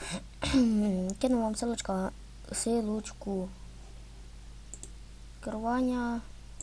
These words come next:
гумор, двадцять три учасника. Так, а так, у мене вісімдесят підписчиків,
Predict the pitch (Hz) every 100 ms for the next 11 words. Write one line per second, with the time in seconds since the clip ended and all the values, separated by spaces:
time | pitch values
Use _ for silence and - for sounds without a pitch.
0 | - - - - - - 196 208 214 208
1 | 208 208 247 262 226 233 220 208 208 -
2 | 285 285 277 277 277 269 - - - -
3 | - - - - - - - - - -
4 | - - - - - - - - - -
5 | - - - - - - - - - -
6 | - - - - - - - - - 220
7 | 196 202 - 233 233 196 185 202 208 226
8 | 220 226 - 214 220 214 208 214 285 285
9 | 247 240 190